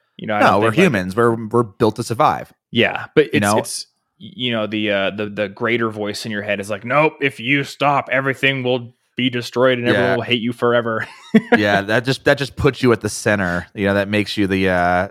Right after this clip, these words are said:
Speaker 2: that, that's,
Speaker 1: Yep.
Speaker 2: that's your ego putting you at the center of the, of other people's universes when it's like, uh, "I don't give a fuck about you, man." <laughs> Like,
Speaker 1: Mm-hmm.
Speaker 2: we, you know,
Speaker 1: And my
Speaker 2: but
Speaker 1: other, my other problem is, uh,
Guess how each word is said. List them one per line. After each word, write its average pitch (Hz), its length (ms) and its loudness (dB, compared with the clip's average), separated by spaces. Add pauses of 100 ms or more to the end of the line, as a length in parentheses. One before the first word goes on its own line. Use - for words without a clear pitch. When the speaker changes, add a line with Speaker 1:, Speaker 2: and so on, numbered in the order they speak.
Speaker 2:
that, 98 220 -2
that's, 113 240 0
Speaker 1:
Yep. - 140 -20
Speaker 2:
that's 101 300 -4
your 120 180 0
ego 127 300 2
putting 110 200 0
you 104 120 2
at 95 80 0
the 98 60 -8
center 104 240 -2
of 90 80 -2
the, 95 180 -6
of 101 160 0
other 98 160 0
people's 95 260 -6
universes 90 540 -4
when 85 80 -6
it's 85 120 -8
like, 87 220 0 (160)
uh, 113 300 2
"I 131 40 -16
don't 170 120 -8
give 82 100 -8
a - 40 -20
fuck - 180 -8
about 69 180 -8
you, 78 100 -8
man." 85 200 -4
<laughs> 117 200 -8
Like, 160 140 0
Speaker 1:
Mm-hmm. 143 180 -6
Speaker 2:
we, - 220 -2 (320)
you 147 80 -2
know, 139 80 6
Speaker 1:
And 135 80 2
my 143 140 6
Speaker 2:
but 175 80 6
Speaker 1:
other, 131 560 0
my 127 200 -4
other 147 160 0
problem 123 460 0
is, 101 220 -6
uh, 98 400 -2